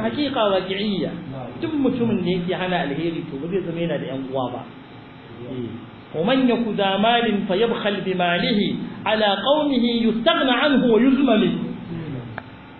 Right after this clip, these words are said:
ومن يك ذا مال، duk wanda ya zama yana da dukiya, فيبخل بماله، sai ya rowa da matsayinsa,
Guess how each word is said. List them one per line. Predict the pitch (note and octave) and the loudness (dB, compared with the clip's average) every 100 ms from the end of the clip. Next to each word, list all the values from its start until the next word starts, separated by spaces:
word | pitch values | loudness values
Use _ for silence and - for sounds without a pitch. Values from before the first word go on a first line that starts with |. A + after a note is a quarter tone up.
| - - - - - - - | -18 -16 -16 -14 -14 -12 -4
ومن | E3+ B3 B3 | 2 4 4
يك | C4 B3+ F3 | 2 0 2
ذا | E3+ E3+ | 2 2
مال، | F#3 F#3 E3 | 2 2 0
duk | - B3 B3 | -2 -4 -2
wanda | A#3 A#3 E3+ | 0 2 0
ya | E3 | 0
zama | E3+ F3 | 0 0
yana | E3 | 0
da | C3+ | -2
dukiya, | B2+ D#3+ - - A#2 - - - | -4 -6 -8 -8 -8 -10 -12 -8
فيبخل | F3 G#3+ G#3+ - C4+ C4+ | 0 2 2 2 0 0
بماله، | B3+ A3+ G3 G3 G#3 G3 D#3+ - - - - - - - - - - - - | 0 2 2 2 2 0 -2 -4 -8 -12 -14 -16 -16 -18 -20 -18 -18 -18 -2
sai | G3+ A3+ G#3+ F3 | 0 2 4 2
ya | D#3+ | 4
rowa | G3+ G#3 F#3+ C3+ - - - - - - - - - - - - | 4 4 4 2 -2 -10 -16 -18 -20 -20 -20 -20 -20 -20 -16 -8
da | C3+ | -6
matsayinsa, | E3 E3 D#3+ E3 D#3+ - | -6 -6 -4 -4 -6 -10